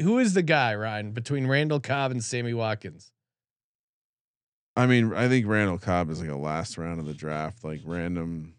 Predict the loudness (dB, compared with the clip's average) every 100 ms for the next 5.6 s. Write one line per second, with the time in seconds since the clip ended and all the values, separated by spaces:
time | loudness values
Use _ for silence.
0 | _ 0 2 4 4 4 2 -2 -4 -2
1 | -2 -2 -6 _ _ _ _ _ _ _
2 | _ _ _ 0 4 4 4 2 2 4
3 | 2 2 0 -2 -4 -4 -2 0 2 2
4 | 2 2 2 4 2 0 -2 -2 -2 0
5 | 2 2 2 2 0